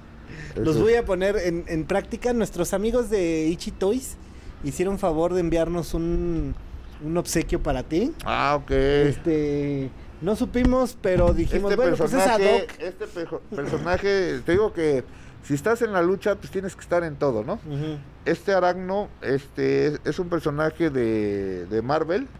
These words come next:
Speaker 1: Ujú.
Speaker 2: Y lo está enfu-, está enfundado en un compañero, no me, no sé quién sea, pero está luchando en triple A con este pe-, sacaron cuatro o cinco.
Speaker 1: Ajá.
Speaker 2: Y una dama también. Eh, entonces Marvel le está dando promoción a los personajes con luchadores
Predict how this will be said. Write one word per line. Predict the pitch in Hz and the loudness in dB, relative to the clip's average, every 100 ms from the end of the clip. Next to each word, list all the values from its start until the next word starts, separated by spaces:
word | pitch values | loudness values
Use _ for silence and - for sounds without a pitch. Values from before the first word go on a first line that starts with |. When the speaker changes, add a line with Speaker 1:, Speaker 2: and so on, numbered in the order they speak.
| - | -14
Speaker 1:
Ujú. | 151 139 160 143 - - - - | -8 -6 -6 -8 -14 -20 -12 -2
Speaker 2:
Y | 131 131 131 | 2 2 2
lo | 131 | 2
está | 127 170 | 0 0
enfu-, | 175 170 143 | 0 -2 -4
está | 135 175 | -2 -2
enfundado | 175 160 156 165 160 | -2 -2 2 2 2
en | |
un | 165 170 | -2 -4
compañero, | 160 139 143 147 156 160 | -4 -2 -2 0 0 -2
no | 160 | -4
me, | 156 | -4
no | 156 | -4
sé | 175 185 | -2 -2
quién | 180 170 | -4 -2
sea, | 147 147 214 - - - - - | 2 2 0 -6 -20 -20 -8 -2
pero | 117 | 0
está | 120 151 | 2 0
luchando | 156 147 147 147 | 0 0 -2 -2
en | 135 | -4
triple | 135 143 160 | -4 0 -2
A | 151 - - - - - - - - | -2 -16 -20 -20 -20 -20 -14 -14 -6
con | 113 120 | -2 -2
este | 123 127 | -2 -2
pe-, | 120 95 110 | -2 -4 -4
sacaron | 123 160 175 170 | -2 0 0 0
cuatro | 160 151 120 104 | -2 -2 -4 -6
o | |
cinco. | 104 120 101 - - - | -8 -10 -12 -20 -20 -14
Speaker 1:
Ajá. | 143 135 139 - - - | -12 -10 -10 -12 -18 -6
Speaker 2:
Y | 113 | -4
una | 131 135 | 0 2
dama | 131 131 120 | 2 0 -4
también. | 110 110 110 - - - - - - | -6 -4 -4 -6 -20 -20 -20 -20 -10
Eh, | 98 113 117 | 0 2 2
entonces | 107 139 143 | 2 -2 0
Marvel | 151 156 165 156 | 0 2 2 0
le | |
está | 143 147 | 0 0
dando | 151 151 139 | 0 -2 -4
promoción | 131 127 123 139 139 | -2 -2 -2 -2 0
a | 139 | 0
los | 127 - | -2 -2
personajes | 117 117 120 131 156 160 | -4 -2 -2 -2 -2 -2
con | 120 110 | -4 -4
luchadores | 110 113 117 131 143 - | -2 0 2 0 -2 -6